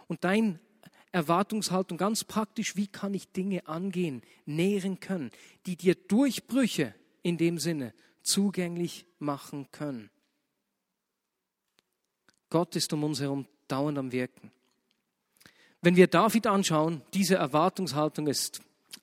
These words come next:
einfach richtig, äh, ansteckend, ist ein Vorbild hier. Aber ich möchte zu einer zweiten Person gehen, die eine ganz andere Erwartungshaltung hat. Wir lesen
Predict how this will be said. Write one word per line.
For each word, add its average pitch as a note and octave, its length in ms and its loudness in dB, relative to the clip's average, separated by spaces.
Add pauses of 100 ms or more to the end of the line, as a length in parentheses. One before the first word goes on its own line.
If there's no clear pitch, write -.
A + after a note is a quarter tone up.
einfach D3 260 -4
richtig, D3+ 360 -4
äh, C3+ 240 2
ansteckend, D3+ 540 -4
ist C3 160 -6
ein C#3+ 80 -6
Vorbild F#3 440 0
hier. A2+ 180 -8 (720)
Aber F3+ 100 6
ich E3+ 80 6
möchte G#3+ 260 6
zu G#3+ 120 4
einer F#3 160 2
zweiten A3 420 4
Person G3+ 380 4
gehen, D3 260 0 (1800)
die G3+ 80 10
eine G3 120 6
ganz A3+ 440 4 (140)
andere A3 480 4
Erwartungshaltung C#3 1200 0
hat. - 380 -8 (880)
Wir F#3+ 140 12
lesen G#3+ 640 8